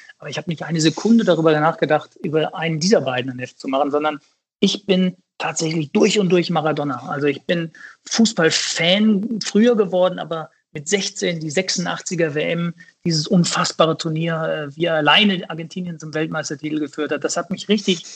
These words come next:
richtig emotional mitgerissen damals. Und, äh, seitdem verfolge ich diesen unfassbaren Weg und, und nur so macht mir das auch Spaß. Und, und, und nur so denke ich auch, er hat wirklich ein Heft verdient gehabt zu seinem sechzigsten. Und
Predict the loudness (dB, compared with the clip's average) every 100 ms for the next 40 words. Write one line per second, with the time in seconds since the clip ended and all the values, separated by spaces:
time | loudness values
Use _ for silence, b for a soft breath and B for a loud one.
0 | B B -2 2 2 0 -2 4 4 4
1 | 2 2 2 0 0 0 0 -2 -4 -2
2 | -4 -4 -4 -4 -2 0 0 0 0 0
3 | -2 -2 2 2 2 -4 -6 -6 -4 -2
4 | -4 -4 0 0 0 -4 -4 0 2 2
5 | -2 -8 -16 B B B -6 2 6 6
6 | 4 4 4 4 2 -2 -8 -6 -4 -4
7 | -6 -6 -8 -8 -10 -10 -8 -8 -8 -2
8 | 2 4 6 4 4 2 2 -2 -4 -4
9 | -8 _ _ -2 0 0 -2 0 0 2
10 | -2 -4 -4 -6 -4 -4 -2 -2 -4 -4
11 | -2 -2 -4 -4 0 2 4 4 2 2
12 | -2 -2 -4 -4 -4